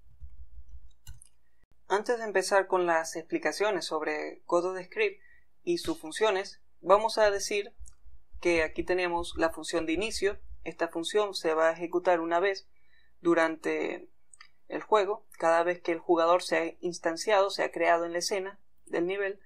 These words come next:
va a ejecutarse el código de esta función. Hay otra función llamada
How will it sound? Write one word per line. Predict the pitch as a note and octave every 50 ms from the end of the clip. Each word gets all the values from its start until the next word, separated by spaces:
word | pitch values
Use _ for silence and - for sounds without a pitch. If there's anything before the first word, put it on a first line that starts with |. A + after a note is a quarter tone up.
| - - - - - - - - F3
va | F3
a | F#3+
ejecutarse | F#3+ G3 G3 A3 F#3+ G#3+ G#3 G3+ G3+ -
el | F#3+ F#3
código | - - G#3+ G3+ G#3 G#3 G#3 F#3+
de | E3 E3
esta | D#3+ - E3 E3
función. | E3 E3+ E3 E3 - G#3+ G#3 G3 - - - - - - - - - - - - -
Hay | E3 E3+ E3+
otra | F#3+ F#3 G3+ G3+
función | - - G#3 F#3+ - A3 G#3+ G3+
llamada | F#3 F3+ F3 F3+ F#3+ F#3 F3 D#3+ -